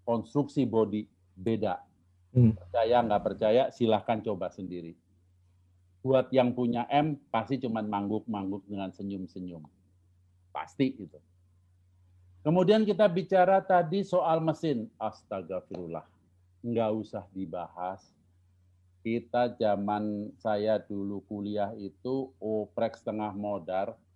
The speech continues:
Speaker 2: Hmm.
Speaker 1: Dari yang namanya oprek karburator, oprek pengapian, oprek segala macam,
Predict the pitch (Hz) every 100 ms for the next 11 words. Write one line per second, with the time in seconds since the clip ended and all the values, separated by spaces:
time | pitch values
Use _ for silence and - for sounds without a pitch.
0 | _ _ _ _ 107 107 113 _ 104 101
1 | 104 110 107 107 104 104 104 104 107 -
2 | 104 - 107 - 104 95 101 101 101 110
3 | 110 117 107 - 107 107 - 107 104 -
4 | 107 107 107 110 - 110 - 101 104 104
5 | 104 95 101 107